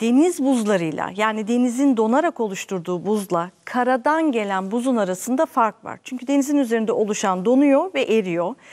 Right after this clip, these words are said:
Deniz seviyesine herhangi bir etkisi olmadığı gibi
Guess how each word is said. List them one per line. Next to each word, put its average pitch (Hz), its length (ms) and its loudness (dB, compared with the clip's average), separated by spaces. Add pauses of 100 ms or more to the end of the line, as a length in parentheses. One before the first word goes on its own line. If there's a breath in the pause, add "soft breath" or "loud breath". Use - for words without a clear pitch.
(240 loud breath)
Deniz 240 260 2
seviyesine 277 520 2
herhangi 269 420 0
bir 254 60 -4
etkisi - 480 -6 (140)
olmadığı 233 540 2
gibi 180 380 -6